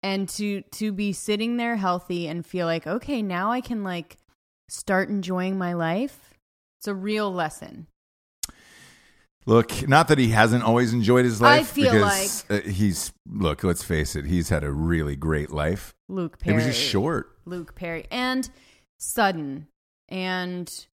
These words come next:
Speaker 1: unexplainable. Like, there still isn't answers. There's still, like, why him? Why could he not recover? How massive was this? Were there any signs before? Like, no one has any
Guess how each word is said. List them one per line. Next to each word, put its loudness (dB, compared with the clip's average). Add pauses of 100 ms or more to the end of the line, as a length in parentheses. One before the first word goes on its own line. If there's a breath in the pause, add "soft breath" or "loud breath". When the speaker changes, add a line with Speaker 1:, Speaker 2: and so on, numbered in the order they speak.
(400)
Speaker 1:
unexplainable. -4
Like, -6
there -2
still -2
isn't -4
answers. -6
There's -4
still, -2
like, -2
why 0
him? -4
Why 2
could -4
he 0
not 2
recover? -2
How -2
massive -4
was -4
this? -6 (360 soft breath)
Were -6
there -4
any 0
signs 0
before? -4 (260 soft breath)
Like, -6
no 0
one 0
has -4
any -4